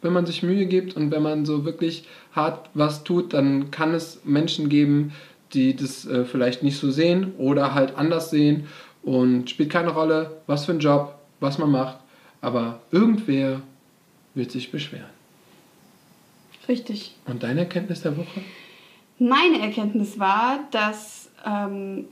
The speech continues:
Speaker 2: ganz oft passiert, oder mir passiert es ganz oft, dass ich mich stress, weil ich das Gefühl hab, so vor allem
Speaker 1: Voll.
Speaker 2: über Social Media, alle
Speaker 1: Voll.
Speaker 2: drumherum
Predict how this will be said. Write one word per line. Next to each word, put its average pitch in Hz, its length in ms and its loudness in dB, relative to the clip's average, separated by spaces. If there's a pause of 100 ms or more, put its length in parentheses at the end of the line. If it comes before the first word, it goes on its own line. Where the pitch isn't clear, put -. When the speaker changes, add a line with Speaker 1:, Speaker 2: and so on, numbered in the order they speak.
(140)
Speaker 2:
ganz 240 220 0
oft - 200 -6
passiert, 233 520 -2
oder 208 120 -2
mir 214 140 0
passiert 220 300 -4
es - 80 -16
ganz 202 200 -4
oft, 208 160 -8
dass 208 140 -4
ich 208 140 -6
mich 196 220 -4
stress, 226 460 -2
weil 185 120 2
ich 190 60 -4
das - 60 -12
Gefühl 220 320 -2
hab, 214 240 -4
so 185 460 -6
vor 190 140 -8
allem 151 100 4
Speaker 1:
Voll. 143 120 6
Speaker 2:
über 208 160 -2
Social 208 380 -6
Media, 254 480 0
alle 233 200 2
Speaker 1:
Voll. 277 160 6
Speaker 2:
drumherum 247 540 4